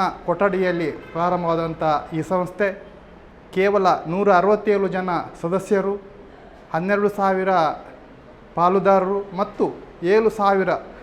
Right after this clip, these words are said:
ಡೆಪಾಸಿಟ್ ಹೊಂದಿರುತ್ತಂಥ ಈ ಸಂ-, ಆ ಸಂದರ್ಭದಲ್ಲಿ ನಮ್ಮ ಸಂಸ್ಥೆ ಸ್ಥಾಪನೆ ಆಯಿತು. ಈಗ ಅದೇ ಸಂಸ್ಥೆ ಇನ್ನೂರ ಹತ್ತು ಕೋಟಿ ಡೆಪಾಸಿಟ್ ಹೊಂದಿ ಇಡೀ ನಮ್ಮ ದಕ್ಷಿಣ ಕನ್ನಡ ಮತ್ತು ಉಡುಪಿ ಜಿಲ್ಲೆಯಲ್ಲಿ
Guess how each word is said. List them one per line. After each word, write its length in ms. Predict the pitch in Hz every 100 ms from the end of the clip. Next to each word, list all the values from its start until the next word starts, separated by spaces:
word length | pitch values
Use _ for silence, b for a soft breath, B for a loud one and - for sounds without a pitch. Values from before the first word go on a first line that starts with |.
| B - 131
ಡೆಪಾಸಿಟ್ 480 | 165 202 202 196 175 - - - -
ಹೊಂದಿರುತ್ತಂಥ 960 | 165 190 180 185 180 175 175 151 -
ಈ 80 | 170
ಸಂ-, 260 | 170 180 175 -
ಆ 140 | 170
ಸಂದರ್ಭದಲ್ಲಿ 920 | 190 190 180 160 185 208 185 139 - - B B B - -
ನಮ್ಮ 200 | 170 180
ಸಂಸ್ಥೆ 580 | 180 180 175 196 156 127
ಸ್ಥಾಪನೆ 400 | - 170 160 156
ಆಯಿತು. 340 | 139 139 110 - - - -
ಈಗ 180 | 208 240
ಅದೇ 600 | 226 175 180 226 165 - - - - - -
ಸಂಸ್ಥೆ 600 | 196 - 220 160 - - - - - -
ಇನ್ನೂರ 320 | 175 214 220
ಹತ್ತು 280 | 196 196 240
ಕೋಟಿ 300 | 233 220 220
ಡೆಪಾಸಿಟ್ 760 | 196 202 208 208 208 196 - -
ಹೊಂದಿ 360 | 196 202 214 208 B B -
ಇಡೀ 200 | 202 202
ನಮ್ಮ 380 | 180 196 180 - - - - -
ದಕ್ಷಿಣ 320 | 160 - 214 208
ಕನ್ನಡ 320 | 208 208 208
ಮತ್ತು 380 | 202 208 208 208
ಉಡುಪಿ 340 | 190 196 226
ಜಿಲ್ಲೆಯಲ್ಲಿ 680 | 185 196 190 190 196 147